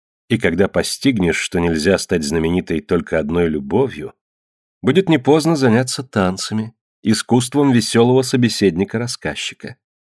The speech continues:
Как бы я хотела стать танцовщицей, как ты. Что ж, увидим. Я знаю в Мемфисе одну финикинку, она научит тебя тайнам». «О, мне не нужно тайн. Я люблю Неарха, и кроме него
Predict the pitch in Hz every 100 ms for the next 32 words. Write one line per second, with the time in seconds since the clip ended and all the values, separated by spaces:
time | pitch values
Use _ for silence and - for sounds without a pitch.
0 | _ _ _ _ _ _ - 131 113 110
1 | 107 107 120 110 - 113 - 110 107 -
2 | 127 - 110 107 110 104 - 95 - _
3 | _ _ _ _ - 80 71 87 98 113
4 | - 123 123 _ _ _ _ _ _ _
5 | 95 113 160 160 170 185 156 147 151 156
6 | 180 - 160 120 135 139 156 156 - 120
7 | 113 127 117 107 101 101 120 135 131 143
8 | 139 120 104 - - - 78 - 85 71
9 | 65 - - _ _ _ _ _ - 117
10 | 98 117 135 139 143 123 123 113 98 92
11 | 95 104 120 127 139 131 131 117 - 117
12 | 110 139 131 127 135 156